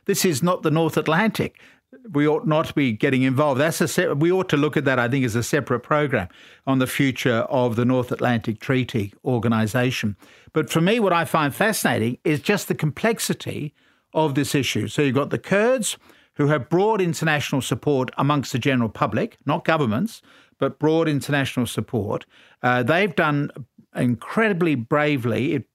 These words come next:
fighting the Islamic State. They then get betrayed by the Americans. So the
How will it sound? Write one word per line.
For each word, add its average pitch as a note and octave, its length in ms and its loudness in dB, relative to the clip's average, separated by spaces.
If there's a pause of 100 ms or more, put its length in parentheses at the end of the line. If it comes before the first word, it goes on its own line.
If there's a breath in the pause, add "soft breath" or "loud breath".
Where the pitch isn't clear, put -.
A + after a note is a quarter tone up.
(180)
fighting D#3+ 460 2
the B2 100 2
Islamic A2+ 440 0
State. A2 380 -4 (460 loud breath)
They D#3+ 120 2
then G#3 200 2
get G#3 180 -2
betrayed C#3+ 560 0 (1120)
by C#3 440 2
the A#2+ 400 0
Americans. C3 920 0 (480 soft breath)
So D#3 360 0
the C#3+ 440 0